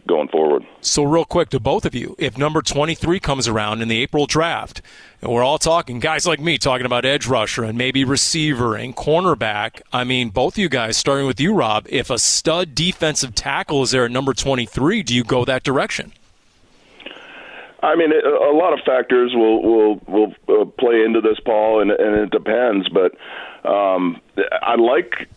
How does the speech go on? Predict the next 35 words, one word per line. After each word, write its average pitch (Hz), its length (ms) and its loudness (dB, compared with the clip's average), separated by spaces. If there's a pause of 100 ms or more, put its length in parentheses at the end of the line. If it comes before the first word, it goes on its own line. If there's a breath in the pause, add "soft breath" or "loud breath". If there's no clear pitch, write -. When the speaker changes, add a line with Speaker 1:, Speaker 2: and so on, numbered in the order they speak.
Speaker 1:
the 113 380 -2
luxury 113 580 2
of, 95 280 2
of 92 180 0
just 113 220 -2
drafting 107 480 2
the 90 80 2
best 95 320 -2
available 85 420 2
player, 76 460 0 (160)
uh, 82 360 0
and, 82 200 0
and 90 180 2
everybody 104 400 2
always 98 200 2 (120)
says 104 200 2
that. 76 360 2
But 95 240 0
there 101 160 2
are, 98 420 4 (380 loud breath)
if 69 160 -4
you 101 120 2
look 98 200 2
at 92 80 -2
this 92 180 0
roster, 95 380 2
there 98 220 4
are 98 160 4
certain 107 400 2
needs. 113 240 2
There 82 240 2
are 104 180 4
areas. 90 440 2
There's 78 220 0
cornerback. 82 760 0